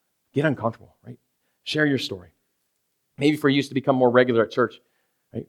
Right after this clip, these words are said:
Maybe it's for you to get more regular at, at life groups and actually doing community with it. Whatever it is, I challenge you to get uncomfortable. And then number three,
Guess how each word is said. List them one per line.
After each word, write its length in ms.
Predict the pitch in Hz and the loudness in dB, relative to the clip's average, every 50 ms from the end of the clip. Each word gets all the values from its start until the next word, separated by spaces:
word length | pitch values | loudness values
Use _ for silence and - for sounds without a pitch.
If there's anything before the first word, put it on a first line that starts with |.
| _ | _
Maybe 160 | - 127 151 147 | 2 4 4 4
it's 80 | 147 | 2
for 100 | 147 151 | -2 -4
you 80 | 143 139 | -4 -2
to 60 | 131 | 2
get 120 | 135 139 | 2 2
more 160 | 127 135 139 131 | 4 6 6 6
regular 320 | 135 135 135 139 127 120 | 6 4 6 6 6 6
at, 100 | 117 - | 4 4
at 180 | 123 135 135 117 | 0 -2 0 4
life 320 | 120 120 135 139 - - | 6 6 6 4 2 -4
groups 240 | - 120 104 - - | -6 -6 -6 -6 -2
and 80 | 113 | 0
actually 260 | 123 120 123 - 127 120 | 0 0 0 -2 -8 -8
doing 360 | 104 113 131 147 151 143 147 | -4 0 2 2 2 0 -2
community 360 | 147 127 127 131 135 131 117 | -4 -6 -4 -4 -2 -2 -4
with 140 | 104 95 _ | -4 -6 _
it. 80 | _ _ _ _ _ _ _ _ _ _ _ _ - | _ _ _ _ _ _ _ _ _ _ _ _ 0
Whatever 260 | - 139 156 156 151 | 4 6 6 6 6
it 80 | 147 143 | 6 6
is, 120 | 131 107 | 4 2
I 80 | 123 127 | 0 -2
challenge 280 | - - 143 127 120 | -4 -4 -4 -4 -2
you 80 | 117 117 | -4 -6
to 60 | 113 | -6
get 240 | 110 113 127 135 - | -2 0 0 0 0
uncomfortable. 540 | - 123 120 - 117 110 - - 104 101 - _ _ _ _ _ _ - | 0 -10 -10 -8 -10 -10 -10 -10 -16 -16 -16 _ _ _ _ _ _ -8
And 120 | - 123 | -4 2
then 100 | 131 135 | 4 4
number 200 | 131 135 131 127 | 6 6 4 4
three, 380 | 120 - 120 127 135 147 143 143 | 0 0 -2 0 0 0 -2 -4